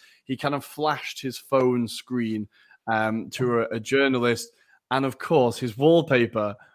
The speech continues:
was, uh, an illustration of himself as the Emperor of Rome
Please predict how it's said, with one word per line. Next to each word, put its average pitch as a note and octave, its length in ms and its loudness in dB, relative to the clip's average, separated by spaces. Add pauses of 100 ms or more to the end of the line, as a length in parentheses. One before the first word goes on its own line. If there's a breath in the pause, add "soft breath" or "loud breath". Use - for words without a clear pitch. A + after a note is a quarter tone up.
(140 soft breath)
was, A#2+ 440 0 (100)
uh, A#2 300 2 (100)
an B2 140 0
illustration D3 880 0
of A#2 160 -4
himself B2+ 580 0
as A2+ 140 -8
the A#2+ 160 -2
Emperor F#3 480 2
of C#3 140 -2
Rome A2+ 460 2